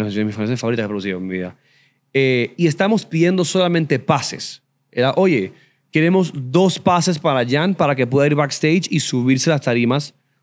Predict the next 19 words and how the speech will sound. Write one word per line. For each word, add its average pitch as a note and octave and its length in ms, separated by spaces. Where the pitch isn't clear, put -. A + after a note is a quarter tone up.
para C3 140
presentar B2 260
la C3+ 60
canción". A#2+ 460
Eh, A2 440
pasa C#3+ 260
una D3+ 120
semana C#3 600
y A2+ 340
me G#2+ 140
llega B2 160
la B2+ 80
llamada C3 420
de D3+ 100
la G#2+ 120
dueña A#2+ 320
de A#2+ 80
la G#2+ 80
disquera C3 540